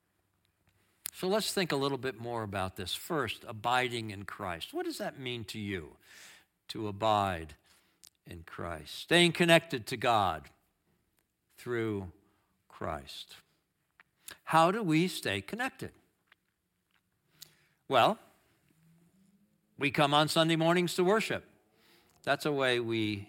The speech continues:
stay connected. We worship, uh, corporately, and there's times we worship,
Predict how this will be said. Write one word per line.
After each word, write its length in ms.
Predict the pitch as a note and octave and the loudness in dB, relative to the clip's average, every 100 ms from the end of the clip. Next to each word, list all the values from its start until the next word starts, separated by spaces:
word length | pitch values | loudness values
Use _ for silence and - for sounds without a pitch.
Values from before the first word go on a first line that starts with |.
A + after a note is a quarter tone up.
| - | -16
stay 400 | - - A2+ G2+ | -18 -8 -4 -4
connected. 640 | F#2+ G#2+ F#2+ F2+ - B2+ C3 | -6 -8 -8 -8 -12 -14 -10
We 160 | B2+ | -6
worship, 540 | C3 E3 D#3+ E3 D#3 - - - - | 2 2 2 0 -2 -8 -20 -20 -6
uh, 80 | - | -6
corporately, 880 | - G3 G#3 G3+ B3 G#3 A#3+ C#4+ D#4 - - - _ _ _ _ _ _ _ - | 0 6 6 6 0 2 2 2 0 -6 -20 -20 _ _ _ _ _ _ _ -2
and 160 | E3 A3 | 0 2
there's 160 | A#3+ | 0
times 640 | - A#3 A3 A3 A3+ A3 G3+ | 2 4 6 6 2 -6 -6
we 200 | G3 G#3+ | -4 0
worship, 640 | F3+ G#3 F#3+ - G3+ - | 2 2 2 2 2 0